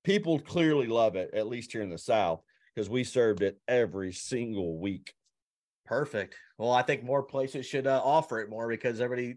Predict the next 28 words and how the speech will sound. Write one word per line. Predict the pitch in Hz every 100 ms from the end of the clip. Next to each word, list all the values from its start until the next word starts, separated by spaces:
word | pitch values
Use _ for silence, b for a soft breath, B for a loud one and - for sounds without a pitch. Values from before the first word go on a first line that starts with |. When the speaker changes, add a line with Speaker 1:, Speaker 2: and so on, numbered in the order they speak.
| _
Speaker 2:
brags | - 107 123 113
about | 110 117 113 -
green | 107 120
bean | 117 120
casserole, | 110 113 113 120 113 117
stuffing, | 110 - 113 113 113 117
turkey, | 113 110 104 110 113
and | 107
other | 117 113
things | 104 107 104
that | 107
you | 101
eat | 110
on | 107
that | 107 101
day. | 110
But | 110 110 -
it | _ _ _ _
seems | 135 123
like | 117
the | 117
only | 123
time | 131 123
you | 131
ever | 117
have | 151
it's | 135 156
on | 180 151